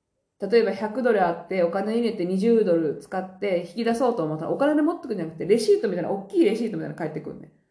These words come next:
で、それを持ってまた次のとこ行ったりとかする。で、それを現金化したい時はキャッシャーに並んで現金化してもらうっていうのがあるんやけど、この紙ペラやとさ、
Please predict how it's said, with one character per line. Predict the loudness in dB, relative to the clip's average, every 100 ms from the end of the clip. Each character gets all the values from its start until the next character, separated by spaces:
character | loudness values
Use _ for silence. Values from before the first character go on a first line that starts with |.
| _ -6
で、 | -4 -4 -6
そ | -2
れ | 2
を | 4
持 | 2 0
っ | -2
て | -2
ま | -2
た | -4
次 | -6 -4 -2
の | -2 -2 -8 _
と | -2
こ | 0
行 | 0
っ |
た | -4
り | -6
と | -8
か | -8
す | 0
る。 | 0 0 -8 -4
で、 | -4
そ | 0
れ | 2
を | 2
現 | 2 0
金 | -2 -2
化 | -2
し |
た | -2
い | -4
時 | -2
は | -4
キ | -2
ャ |
ッ | -4
シ | -2 -2
ャ |
ー | 0
に |
並 | 0 0 -2
ん | -2
で | -4
現 | 0 -2
金 | -2 -6
化 | -8
し | -8
て |
も | 0
ら | 0
う |
っ | 0
て |
い | -6
う |
の |
が | -8
あ |
る | -8
ん |
や |
け | -2
ど、 | -2 -2 -8 -20
こ | -4 -2
の | -2
紙 | -2 0 0
ペ | 0
ラ | 0 2
や | 0
と | -6
さ、 | -6 -6 -6